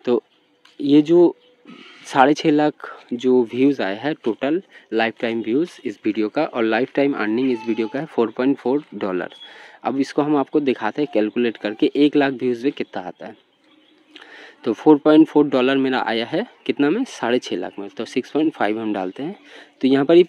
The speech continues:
ज़ीरो पॉइंट सिक्स सेवन, मतलब ज़ीरो पॉइंट सिक्स मेरा एक लाख views में ज़ीरो पॉइंट सिक्स डॉलर मिला है। मतलब YouTube कोई भी शॉर्ट वीडियो में एवरेज फा-, ज़ीरो पॉइंट फ़ाइव से ज़ीरो पॉइंट सेवन का अंदर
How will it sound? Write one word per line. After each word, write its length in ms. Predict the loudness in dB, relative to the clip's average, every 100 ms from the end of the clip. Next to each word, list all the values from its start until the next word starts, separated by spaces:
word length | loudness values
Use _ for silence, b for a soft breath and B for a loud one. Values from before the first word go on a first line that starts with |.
| 2
ज़ीरो 320 | -2 4 4
पॉइंट 300 | 6 4 4
सिक्स 320 | 4 2 2 -8 -8
सेवन, 320 | -2 -2 -2 -6 -8
मतलब 260 | -2 -2
ज़ीरो 220 | 0 0
पॉइंट 240 | 2 0 0
सिक्स 380 | 2 0 2 -2
मेरा 580 | 4 10 10 10 4 -12 -4 4
एक 260 | 4 6
लाख 260 | 6 6 4
views 400 | 0 2 2 4
में 200 | 2 2 -2 _ _ _ _ -12
ज़ीरो 320 | -6 0 0
पॉइंट 240 | 2 0 0
सिक्स 360 | 2 2 0
डॉलर 400 | -4 0 2 0
मिला 300 | 0 -2 -4
है। 140 | -8 -14 B B B -10
मतलब 240 | -2 -2
YouTube 600 | 0 6 8 8 6 6 2 0
कोई 220 | 6 6
भी 140 | 4 -2
शॉर्ट 320 | 2 4 4
वीडियो 320 | 2 2 4
में 240 | 4 2 0
एवरेज 580 | -2 2 6 6 4 -10 B B B
फा-, 340 | -10 -10 -8 -8
ज़ीरो 260 | 0 0
पॉइंट 280 | 2 4 4
फ़ाइव 280 | 4 0 2
से 200 | 4 4
ज़ीरो 220 | 4 2
पॉइंट 240 | 2 2 2
सेवन 400 | 0 0 4 4
का 120 | 4
अंदर 360 | 2 2 0